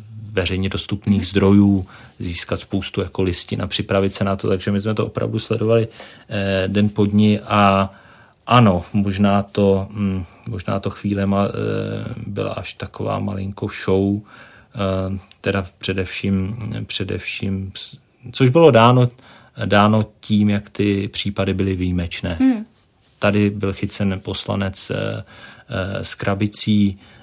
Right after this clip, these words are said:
Speaker 1: tady vlastně šéf elitního, eh, špitálu, eh, m, podlehl nebo experimentoval s drogami, eh, a postupně, což a postupně, eh, to tam s-,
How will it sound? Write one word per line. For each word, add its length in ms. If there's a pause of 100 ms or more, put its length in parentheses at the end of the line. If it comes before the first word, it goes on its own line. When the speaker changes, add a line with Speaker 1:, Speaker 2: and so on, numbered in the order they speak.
(140)
Speaker 1:
tady 680
vlastně 320
šéf 380
elitního, 720 (140)
eh, 580
špitálu, 960 (340)
eh, 320 (140)
m, 340
podlehl 580
nebo 400
experimentoval 880
s 80
drogami, 640 (400)
eh, 40 (1120)
a 420 (120)
postupně, 640 (120)
což 320
a 80
postupně, 720 (500)
eh, 440
to 120
tam 180
s-, 200